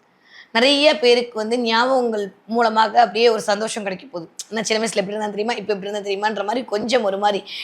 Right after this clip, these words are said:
ஏன்னா ராசிநாதன் வலுவா இருக்கும்போது தன்னைத்தானே, ஆஹ், ஒரு மாதிரியான ஆன்ம ஜுவாலையில் போவதற்கான அமைப்பெல்லாம் வரும்ன்ற பட்சத்துல,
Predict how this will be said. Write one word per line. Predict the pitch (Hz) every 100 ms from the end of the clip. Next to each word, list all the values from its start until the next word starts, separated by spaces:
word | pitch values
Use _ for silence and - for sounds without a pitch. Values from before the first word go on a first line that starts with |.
| -
ஏன்னா | -
ராசிநாதன் | 233 220 247 277 254 220
வலுவா | 247 247
இருக்கும்போது | 233 226 247
தன்னைத்தானே, | 254 214 254 247 233 233 247 220 202 196 190
ஆஹ், | 185 180 175
ஒரு | - 208
மாதிரியான | 208 226 226 220 208 -
ஆன்ம | 196 226 254
ஜுவாலையில் | 220 214 214 214 208
போவதற்கான | 208 202 202 202 190
அமைப்பெல்லாம் | 220 208 220 214
வரும்ன்ற | 190 214 233 202 180 - - -
பட்சத்துல, | 190 202 208 233